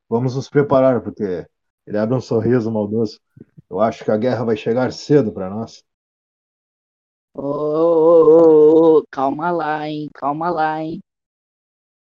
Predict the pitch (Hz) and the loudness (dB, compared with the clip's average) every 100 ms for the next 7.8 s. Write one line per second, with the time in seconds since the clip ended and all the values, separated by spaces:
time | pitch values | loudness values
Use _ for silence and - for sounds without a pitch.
0 | _ _ _ 117 - 175 - 151 156 151 | _ _ _ -18 -14 -10 -2 0 0 -2
1 | 151 156 _ _ _ _ _ _ - - | -8 -14 _ _ _ _ _ _ -20 -20
2 | - 277 - - - 110 - _ _ _ | -16 -16 -6 -2 0 -2 -4 _ _ _
3 | _ _ _ _ - 127 135 151 - 135 | _ _ _ _ 0 2 4 2 2 0
4 | 151 - _ - 120 135 _ 127 151 139 | 0 -4 _ -8 -8 -8 _ -2 0 2
5 | 151 156 107 117 143 151 147 139 147 160 | 2 2 0 -4 -2 -2 0 0 2 0
6 | 151 120 139 139 135 - 123 131 131 127 | -2 -6 -4 -4 -6 -10 -6 -6 -6 -6
7 | 120 123 120 139 - 110 104 | -4 -4 -6 -8 -10 -10 -10